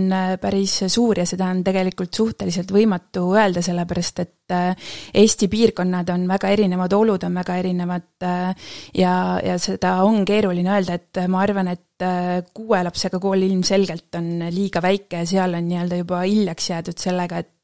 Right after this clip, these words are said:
äh, et seda kooli nii-öelda säilitada. Ja seda arvu ma selles mõttes ei tahakski väga välja öelda, et, et seal peab vaatama seda konkreetset olukorda, et kus on lähim kool, kuidas on võimalik nii-öelda sinna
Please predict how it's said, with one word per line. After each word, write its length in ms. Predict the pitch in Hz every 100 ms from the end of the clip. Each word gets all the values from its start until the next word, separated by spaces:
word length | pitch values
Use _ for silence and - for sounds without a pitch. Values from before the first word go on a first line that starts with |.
| 175
äh, 140 | 175 - - - -
et 160 | - 170
seda 160 | 185 185
kooli 480 | 208 208 185 175
nii-öelda 320 | 180 180 180 180
säilitada. 680 | 190 220 190 - 175 175 180 - _ _ _
Ja 220 | - 180 185 185
seda 220 | 185 190 196
arvu 300 | 233 214 185
ma 140 | 175
selles 300 | 175 185 185
mõttes 180 | 190 185
ei 80 | 180
tahakski 480 | 180 214 202 - 190
väga 220 | 185 190
välja 300 | 190 208 202
öelda, 300 | 196 185 165
et, 260 | 170 _ -
et 560 | 175 175 175 175 180 -
seal 140 | 190
peab 140 | 190 180
vaatama 400 | 208 208 180 170
seda 160 | 175
konkreetset 640 | - 185 175 208 208 180 185
olukorda, 540 | 196 190 180 175 175
et 80 | -
kus 240 | - 214 - -
on 160 | 175 175
lähim 320 | 185 208 185 180
kool, 320 | 190 196 180
kuidas 380 | 196 196 190 -
on 80 | 175
võimalik 480 | 190 196 180 175 -
nii-öelda 320 | 185 180 180 175
sinna 320 | 180 180